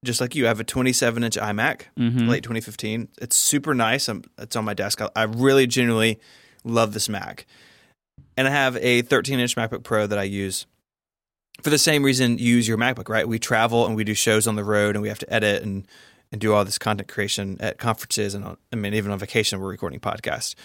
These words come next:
Speaker 1: Like, uh, and for me, I found that the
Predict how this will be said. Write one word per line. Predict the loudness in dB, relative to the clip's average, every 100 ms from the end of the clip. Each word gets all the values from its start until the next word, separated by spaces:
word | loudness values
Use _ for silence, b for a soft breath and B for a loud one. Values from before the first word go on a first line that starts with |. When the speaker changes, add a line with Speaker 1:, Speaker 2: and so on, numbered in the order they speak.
| B
Speaker 1:
Like, | -12 -12 _ b b b b _ -8
uh, | -4 -4 -6 -12 _ -2
and | 0
for | 2
me, | 4 4 4
I | 2 0
found | -2 0
that | -2 -4
the | -14